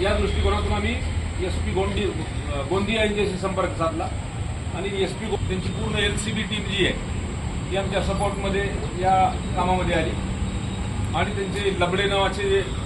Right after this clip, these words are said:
अधिकारी आहेत त्यांनी आम्हाला खूप सपोर्ट केला याच्यामध्ये. जी स्पीड जवळ तीस ते चाळीसच्या आसपास कमी होते त्यावेळेस उड्या टाकल्या, त्यावेळेस आपल्या पोलिसांनी उड्या टाकल्या. त्याच्यामध्ये आमचा गजानन कुबडे इंज्युअर्ड झाला आणि त्या बाबूच्या अंग-, बंटीच्या अंगावरच पडला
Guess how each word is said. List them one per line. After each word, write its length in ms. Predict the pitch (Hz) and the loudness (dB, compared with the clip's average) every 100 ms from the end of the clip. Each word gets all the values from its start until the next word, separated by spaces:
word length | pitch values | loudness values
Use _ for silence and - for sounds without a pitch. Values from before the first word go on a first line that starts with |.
| - | -2
अधिकारी 420 | 151 185 185 180 | -2 2 4 4
आहेत 100 | 160 | 2
त्यांनी 460 | - - - 175 | -2 -4 -2 0
आम्हाला 300 | 185 185 185 | 0 2 4
खूप 680 | 196 190 - - - 185 196 | 4 2 -4 -4 -4 -4 -2
सपोर्ट 180 | 190 190 | 0 0
केला 200 | 185 180 | 2 2
याच्यामध्ये. 460 | 170 170 - 190 | 2 0 2 4
जी 140 | - 147 | 6 4
स्पीड 800 | - - - - - - - 190 | 2 2 2 2 2 2 2 4
जवळ 220 | 190 196 | 4 4
तीस 580 | 185 - - - - - | 4 2 4 4 4 4
ते 60 | |
चाळीसच्या 500 | 196 190 190 - - | 6 6 6 6 6
आसपास 540 | 190 - - 196 185 - | 6 4 4 4 4 2
कमी 160 | 190 | 4
होते 540 | 202 185 180 - - - - - | 4 6 4 4 4 4 2 4
त्यावेळेस 260 | 185 185 - - - | 4 6 4 2 2
उड्या 140 | - 233 | 4 6
टाकल्या, 260 | - - - | 6 6 4
त्यावेळेस 580 | - - - - 185 190 | 2 0 2 2 4 4
आपल्या 220 | 190 190 | 4 4
पोलिसांनी 480 | 196 196 - 202 214 | 2 2 2 2 4
उड्या 200 | 208 202 | 4 4
टाकल्या. 340 | 175 170 165 | 4 4 2
त्याच्यामध्ये 680 | - - - 175 190 190 196 | 2 -2 -2 0 2 6 6
आमचा 220 | 190 196 | 6 4
गजानन 420 | 185 185 196 196 | 4 6 6 4
कुबडे 380 | 190 185 180 180 - - - - - - | 4 6 6 6 2 -2 -2 -2 -2 0
इंज्युअर्ड 340 | 190 190 190 165 | 2 6 8 8
झाला 200 | 147 120 - - - - - - - | 6 6 2 -2 -2 -2 -2 -2 -2
आणि 100 | - | 0
त्या 80 | 190 | 6
बाबूच्या 360 | 185 190 190 202 | 8 8 8 6
अंग-, 400 | 190 151 151 135 | 6 4 2 2
बंटीच्या 380 | 175 196 190 | 2 4 6
अंगावरच 340 | 190 185 190 - | 8 12 10 10
पडला 300 | 165 165 | 4 2